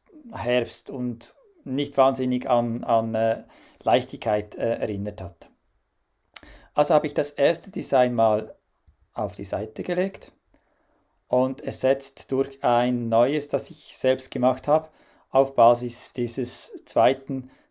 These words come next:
Designs, das da ist. Und das dritte, äh, das letzte Design habe ich etwas abgeändert, weil ich habe da einfach diese, diesen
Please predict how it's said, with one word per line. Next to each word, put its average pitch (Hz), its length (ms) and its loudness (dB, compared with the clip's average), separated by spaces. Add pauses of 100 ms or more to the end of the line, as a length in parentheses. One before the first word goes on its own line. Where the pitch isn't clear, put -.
Designs, 104 520 -4
das 107 220 -2
da 101 300 0 (380)
ist. - 440 -12 (1040)
Und 202 320 2
das - 180 -6
dritte, 208 680 -2
äh, 147 160 6
das 143 200 -4
letzte 190 460 4
Design 170 420 -2
habe 156 160 -2
ich - 80 -14
etwas 156 400 -6
abgeändert, - 760 -4
weil 143 240 6
ich - 180 -8
habe 135 180 -2
da - 120 0
einfach 139 300 -2
diese, 135 500 -6
diesen 135 640 -8